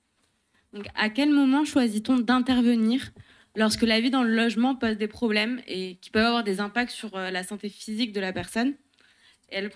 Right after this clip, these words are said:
donne l'exemple d'une personne qui se mettrait en danger dans le logement, parfois à cause de, d'une maladie, euh, psychiatrique.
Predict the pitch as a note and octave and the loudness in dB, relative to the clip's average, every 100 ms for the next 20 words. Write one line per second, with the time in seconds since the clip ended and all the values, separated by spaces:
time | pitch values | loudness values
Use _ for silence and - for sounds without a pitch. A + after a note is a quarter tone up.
0 | - G3+ B3 C4 A3+ C4+ C4 A3 G#3+ A3 | -8 0 2 4 2 0 0 -4 -4 -6
1 | - C4+ C4+ - - G#3+ - A3+ G#3+ A3 | -4 -2 -4 -6 -10 -10 -6 -6 -4 -2
2 | A#3+ B3 B3 A3 G3 G3 F#3+ G#3+ C4+ - | 0 2 2 2 2 2 2 2 2 -2
3 | - _ _ _ _ A#3 A#3 - B3+ C4 | -18 _ _ _ _ -2 0 2 2 2
4 | A#3 A3 G#3+ G#3 G3 F#3 G3 G#3+ G#3 G3+ | 2 2 2 2 2 0 0 2 2 0
5 | F#3+ A#3 G#3 F#3 F3+ E3+ - - A3 G3 | 0 2 2 0 -2 -4 -6 -6 -4 -4
6 | - F3+ | -4 -14